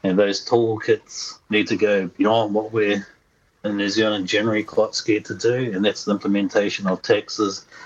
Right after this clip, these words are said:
implementation of tougher regulation, in order to ensure that the market is actually responding to the signals from society, and that society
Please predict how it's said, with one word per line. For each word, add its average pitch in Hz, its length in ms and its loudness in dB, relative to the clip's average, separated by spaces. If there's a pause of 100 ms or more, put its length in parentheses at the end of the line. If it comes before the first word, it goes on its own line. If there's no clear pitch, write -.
(140)
implementation 98 840 0
of 92 380 0
tougher 101 320 2
regulation, 92 760 0 (680)
in 104 160 4
order 104 240 4
to 104 220 0
ensure 98 500 2
that 95 380 0 (840)
the 92 380 2
market 101 720 0 (520)
is 98 200 0
actually 98 280 2
responding 95 680 0
to 101 120 2
the 90 120 0
signals 98 500 0
from 92 260 0
society, 98 720 0 (460)
and 98 140 0
that 90 120 2
society - 760 0